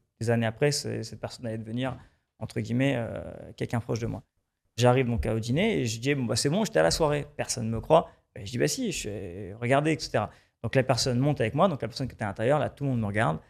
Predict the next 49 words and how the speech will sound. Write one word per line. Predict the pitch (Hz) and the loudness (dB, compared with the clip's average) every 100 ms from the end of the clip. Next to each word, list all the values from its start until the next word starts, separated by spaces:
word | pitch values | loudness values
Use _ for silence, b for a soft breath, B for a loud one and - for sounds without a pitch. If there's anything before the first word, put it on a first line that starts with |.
| _ | _
tout | |
le | 131 | 0
monde | 120 | 0
est | 104 | 0
choqué. | - - 190 190 | -2 2 0 2
Et | 117 | 0
en | 113 | 2
fait, | 175 170 - _ _ _ | 0 0 -6 _ _ _
l'histoire, | 131 120 - 151 139 - | -8 -2 6 6 6 -8
je | - | -8
pourrais | 143 | -6
que | 127 | -4
je | 120 | -4
te | |
dis | 120 | -4
indirectement, | 123 120 117 117 123 147 - b | -2 0 0 0 -2 -4 -6 b
c'est | - - | -4 -2
que | 117 123 - _ | 2 2 0 _
au | - 131 | 0 6
même | 143 180 | 8 8
moment | 185 170 165 | 8 6 4
où | 139 | 2
je | 120 | -2
suis | 123 | -2
dans, | 123 117 110 107 | -2 -2 -4 -6
dans | 113 117 | -6 -6
ce, | - | -4
dans | 123 | -6
ce | 120 | -4
restaurant, | 120 - 120 143 - _ _ - | -4 -2 0 0 -4 _ _ -2
tu | 143 - | 0 6
as | 147 165 - | 6 6 2
le | - 123 | 0 0
patron | 123 156 151 - 151 214 _ _ | 4 4 4 2 -2 -4 _ _
pour | 127 | 0
lequel | 120 156 147 | 4 4 2
je | |
vais | 131 | 0
travailler, | - 131 110 110 - _ _ - | 0 0 2 0 -4 _ _ -2
qui | 139 | 2
me | 123 | 2
voit | 135 175 | 6 4
en | 135 | 4
fait | 160 151 | 2 0
avec, | 113 107 - | 0 -2 -4
euh, | 107 104 | -4 -4
avec | 107 113 | -4 -4
cette | 123 117 | -4 -4
personne. | 113 170 196 | -2 0 -2